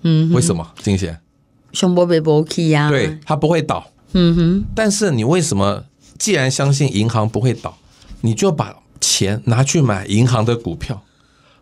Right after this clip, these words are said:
Speaker 2: 不要把钱存在银行啊？我举个例子，
Speaker 1: 哦。
Speaker 2: 现在很多金融股啊，
Speaker 1: 嗯哼。
Speaker 2: 大概都三十块，
Speaker 1: 嗯哼。
Speaker 2: 甚至二十块，我举三十块好了啦。
Speaker 1: 嗯哼。
Speaker 2: 一张要三万块，对不对？
Speaker 1: 对。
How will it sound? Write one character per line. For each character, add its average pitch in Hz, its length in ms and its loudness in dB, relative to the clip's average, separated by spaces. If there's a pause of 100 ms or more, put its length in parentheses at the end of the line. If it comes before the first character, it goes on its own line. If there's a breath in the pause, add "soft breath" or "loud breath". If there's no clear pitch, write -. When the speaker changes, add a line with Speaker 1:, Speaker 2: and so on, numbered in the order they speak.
(100)
Speaker 2:
不 147 100 2
要 214 180 2
把 104 240 -4
钱 120 540 0
存 131 260 0
在 156 160 2
银 123 100 2
行 113 160 0
啊？ 131 220 -2 (680 soft breath)
我 190 120 2
举 214 160 0
个 175 120 0
例 196 180 2
子， 104 120 -6
Speaker 1:
哦。 104 40 -4
Speaker 2:
现 196 160 0
在 180 100 0
很 190 300 0
多 147 160 -2
金 147 220 0
融 110 200 0
股 - 180 -10
啊， - 120 -20 (140)
Speaker 1:
嗯 208 80 4
哼。 - 20 4
Speaker 2:
大 175 60 4
概 160 100 0
都 151 140 2
三 151 260 0
十 123 180 -2
块， 120 140 0
Speaker 1:
嗯 - 20 2
哼。 - 40 -2
Speaker 2:
甚 123 120 2
至 123 60 0
二 120 140 2
十 95 120 -4
块， 101 120 0
我 117 80 0
举 107 120 -4
三 123 220 -2
十 98 140 -4
块 98 180 -4
好 90 120 -8
了 - 100 -12
啦。 - 180 -20
Speaker 1:
嗯 170 220 2
哼。 170 280 -2
Speaker 2:
一 151 140 0
张 135 240 0
要 120 160 2
三 123 260 -2
万 117 160 0
块， 98 200 -2
对 95 100 -4
不 85 80 -6
对？ 85 140 -6
Speaker 1:
对。 170 160 0